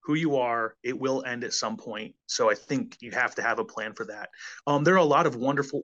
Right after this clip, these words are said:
organizations out there to help you bridge that gap between service and whatever those next steps are. Um, one of the ones that we're, we're fond of, of working with is the Warrior Scholar Project. It's a, it's a group that brings in, um, recently separated or enlisted,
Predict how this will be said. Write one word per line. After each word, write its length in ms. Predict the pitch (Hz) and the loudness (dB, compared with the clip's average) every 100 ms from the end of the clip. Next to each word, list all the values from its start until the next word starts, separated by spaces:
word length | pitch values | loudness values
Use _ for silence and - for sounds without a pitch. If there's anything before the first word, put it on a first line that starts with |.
| - | -4
organizations 1120 | 135 131 135 120 113 117 117 - - 113 113 | -4 0 0 -2 -4 -6 -6 -6 -6 -8 -4
out 260 | 113 113 | 0 0
there 320 | - 117 117 107 | 0 2 2 0
to 140 | - | -2
help 240 | 113 117 117 | -2 -2 -4
you 60 | |
bridge 260 | - 117 107 | -4 -4 0
that 220 | 117 107 | 0 0
gap 240 | 120 110 110 | -2 -2 -4
between 240 | - 110 | -10 -8
service 560 | - 117 113 110 - - - - - | -2 0 2 2 0 -4 -10 -20 -6
and 340 | 113 113 113 | -2 0 0
whatever 360 | 107 127 127 117 | 0 2 2 2
those 200 | 113 104 | 0 -2
next 240 | 113 98 | -4 -6
steps 300 | - 107 - | -4 -6 -6
are. 280 | 107 101 101 - - - - | -6 -4 -6 -10 -20 -16 -2
Um, 500 | 120 113 113 110 123 | 2 2 0 -4 -2
one 160 | 135 | 2
of 60 | 131 | 2
the 60 | |
ones 240 | 123 127 117 | 2 0 0
that 100 | 117 | 2
we're, 180 | 120 120 | 4 2
we're 200 | 113 117 | 2 -2
fond 400 | - 120 113 117 | 2 0 2 0
of, 160 | 101 - | -2 -10
of 80 | 113 | -6
working 320 | 123 120 120 | -4 -2 0
with 160 | 117 110 | 0 0
is 100 | 104 | -6
the 60 | |
Warrior 300 | 110 117 110 | 0 2 2
Scholar 340 | 104 - 104 101 | 0 -2 -2 -2
Project. 580 | - 101 104 104 - - - - - | -2 -2 -2 -4 -4 -16 -16 -20 -10
It's 180 | 117 - | -4 0
a, 40 | |
it's 220 | 120 127 120 | 0 0 -4
a 40 | |
group 260 | 120 127 - | 0 -2 2
that 180 | 123 | -2
brings 300 | 104 123 123 | 0 -2 -2
in, 320 | 117 123 120 - | -2 -2 -4 -6
um, 480 | 110 110 107 101 - | -6 -6 -8 -12 -4
recently 400 | 127 135 147 143 | 0 2 2 0
separated 580 | - 151 - 156 165 165 | 0 0 0 0 0 -4
or 340 | 117 120 120 123 | -2 0 0 0
enlisted, 460 | 131 127 - 123 | -4 -4 -4 -4